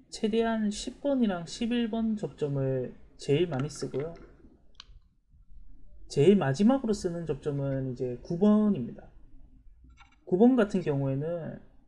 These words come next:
제가 전원선에서 십삼, 십사 중에 십삼 번을 그 전원선으로 활용하고 십사 번을 공통선으로 활용하는데,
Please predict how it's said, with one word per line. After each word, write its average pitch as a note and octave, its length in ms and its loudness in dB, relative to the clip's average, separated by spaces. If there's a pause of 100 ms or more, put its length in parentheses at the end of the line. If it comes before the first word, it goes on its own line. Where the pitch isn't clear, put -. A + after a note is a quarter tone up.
(220)
제가 C#3 400 0
전원선에서 F3 1000 2
십삼, B3 460 -2
십사 A3+ 380 -6
중에 D3+ 400 -8 (680)
십삼 F#3+ 480 -4
번을 F3 460 -4 (1400)
그 C#3 140 2
전원선으로 C#3+ 800 4 (600)
활용하고 D#3 540 -4
십사 G3 360 -4
번을 E3+ 220 -6
공통선으로 C#3+ 720 0
활용하는데, C#3 840 -6